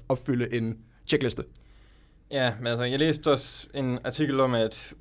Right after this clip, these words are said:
Speaker 2: sådan inden for de sidste ti år, der var der kun tre film, hvor at der kunne stilles spørgsmålstegn ved,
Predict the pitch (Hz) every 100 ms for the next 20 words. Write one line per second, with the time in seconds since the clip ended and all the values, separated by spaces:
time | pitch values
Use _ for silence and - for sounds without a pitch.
0 | - - - - 139 139 143 139 139 143
1 | 123 180 151 135 127 123 113 - 135 127
2 | 120 - - - 170 120 151 127 120 139
3 | 120 113 - - - - - 131 123 139
4 | 120 165 165 143 110 101 - 139 113 113
5 | 113